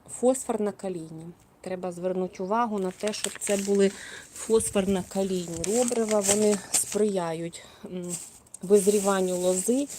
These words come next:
і визріванню, ем, пла-, е, плодів. А ще ми сьогодні взяли, бачите, таку гірчиці трохи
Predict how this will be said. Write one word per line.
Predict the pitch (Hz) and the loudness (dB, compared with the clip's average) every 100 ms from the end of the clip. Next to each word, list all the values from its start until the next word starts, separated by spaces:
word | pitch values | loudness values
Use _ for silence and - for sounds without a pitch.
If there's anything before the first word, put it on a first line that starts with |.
| - - - | -14 -14 -4
і | 202 | 0
визріванню, | 190 185 175 175 180 202 233 240 233 226 214 - - - - - - - - - - - - - - - - - - - - - - - - - - | 2 0 -2 -4 -2 0 2 2 2 0 -4 -12 -6 -4 -6 -14 -10 -10 -8 -8 -8 -8 -12 -16 -20 -20 -20 -20 -20 -20 -20 -20 -14 -14 -16 -20 -12
ем, | 175 170 175 165 - - - - - - - - - - | -10 -8 -10 -12 -18 -20 -20 -20 -20 -20 -20 -20 -18 -8
пла-, | 180 - - | -6 -8 -12
е, | 180 180 170 - | -10 -10 -10 -4
плодів. | 185 180 165 160 - - - - - - - - - - - - - - | -2 -2 -6 -8 -20 -20 -20 -20 -18 -16 -18 -18 -18 -18 -16 -16 -16 -4
А | 196 226 | 0 0
ще | - | 2
ми | 226 | 0
сьогодні | 202 202 190 | 0 -4 -2
взяли, | 185 196 208 196 - - | 2 4 4 0 -4 -6
бачите, | 208 208 - 196 | -2 0 -2 -4
таку | 185 190 202 | -6 -2 -2
гірчиці | 170 208 - - 165 - 180 | -2 -6 -4 -6 -4 -6 -8
трохи | - 180 180 190 | -6 -6 -6 -8